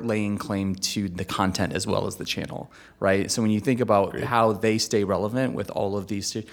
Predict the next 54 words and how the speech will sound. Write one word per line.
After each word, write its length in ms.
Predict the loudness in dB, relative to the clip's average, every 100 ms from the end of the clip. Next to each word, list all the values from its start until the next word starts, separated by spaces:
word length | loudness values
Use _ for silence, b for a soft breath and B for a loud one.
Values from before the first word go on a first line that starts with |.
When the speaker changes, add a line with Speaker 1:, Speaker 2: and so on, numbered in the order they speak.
| B B
Speaker 1:
so 320 | 2 6 6 4 -8 -6
yes, 400 | 4 4 4 -2
they're 140 | -2 0
personal, 460 | 2 4 2 0 0
and 200 | -2 0
yes, 440 | 4 4 2 -2 -4
they 240 | 4 6 6
actually 300 | 4 0 0
go, 320 | 2 2 2
they've 180 | 0 -2
changed 600 | -2 2 2 0 -4 -8
the 60 |
delivery 380 | -4 -2 -2 -4
model, 420 | -4 -2 -2 -4 B B B 0
uh, 340 | 4 6 4 2
in 120 | 0
terms 200 | 0 0
of 140 | -2 -2
giving 240 | 2 2
it 100 | 2
to 120 | 0
you 160 | 2 2
all 180 | 2 0
at 80 | 0
once, 320 | -2 -2 -2
which 120 | -4
I 40 |
think 160 | -4 -4
is 180 | -6 -8 -12 -8 -6
a 80 |
great 360 | -4 -4 -6 -4
thing. 200 | -6 -6 B B B
But 160 | 4 6
they 120 | 8
also 260 | 6 6 4
make 400 | 4 4 2 -2
great 240 | 0 0
content, 480 | -2 -6 -6 -6 -6
and 100 | 0
that's 140 | 2 2
forcing 380 | 2 2 2 0
Amazon 420 | 0 0 0 -2
to 60 | -4
kinda 180 | -6 -2
get 160 | 0
in 100 | 2
the 60 | 0
content 480 | 2 2 4 -2 -4
game 240 | -6 -6
with 100 | -8
things 140 | -6 -6
like 100 | -4
transgender 720 | -2 -2 -2 -4 -4 -2 -2
and, 160 | -4